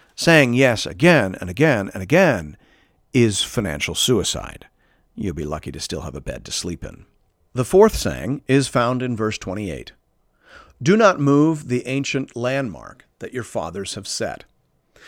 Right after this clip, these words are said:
Now, most immediately, this proverb is saying that even kings should respect the personal and tribal property of other people. We think of the story of Naboth's vineyard, for example.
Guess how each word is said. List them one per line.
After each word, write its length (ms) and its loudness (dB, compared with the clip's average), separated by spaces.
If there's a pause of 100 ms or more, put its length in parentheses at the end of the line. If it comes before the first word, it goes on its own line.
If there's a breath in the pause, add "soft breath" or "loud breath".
(240 loud breath)
Now, 180 4
most 320 4
immediately, 500 6
this 200 2
proverb 440 4
is 140 2
saying 360 -4
that 180 -2 (100)
even 340 0
kings 600 -6
should 300 -6
respect 440 0
the 80 -4
personal 540 -2
and 300 -10
tribal 580 -6 (200)
property 440 -2
of 120 2
other 160 0
people. 380 -2 (540 soft breath)
We 100 -2
think 160 0
of 60 2
the 80 0
story 300 2
of 80 -2
Naboth's 560 -2
vineyard, 460 -4
for 140 -6
example. 480 -12